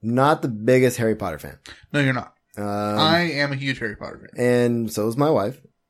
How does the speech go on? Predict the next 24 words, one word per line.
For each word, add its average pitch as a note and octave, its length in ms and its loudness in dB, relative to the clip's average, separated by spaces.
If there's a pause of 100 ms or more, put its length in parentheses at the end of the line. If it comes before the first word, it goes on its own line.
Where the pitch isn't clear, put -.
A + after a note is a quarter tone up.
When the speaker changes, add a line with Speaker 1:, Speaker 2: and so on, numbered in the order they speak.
Speaker 1:
And B2+ 140 -4
I'm C3 180 2
not C#3 220 6
against B2+ 320 0
this B2 160 -4
movie A#2+ 360 4
whatsoever. A#2 440 4
In A2 80 0
fact, C3 360 2
I'm E3 200 4
more C3 180 6
excited B2 220 4
about A2 280 4
this B3 220 4
movie D2 420 -8 (180)
than A#2 160 0
I A2+ 40 0
am A2+ 100 0
about G#2 300 -2
any C#3 300 6
of A2+ 160 2
the G#2+ 60 -4
previous G#2 460 -2
ones. - 220 -18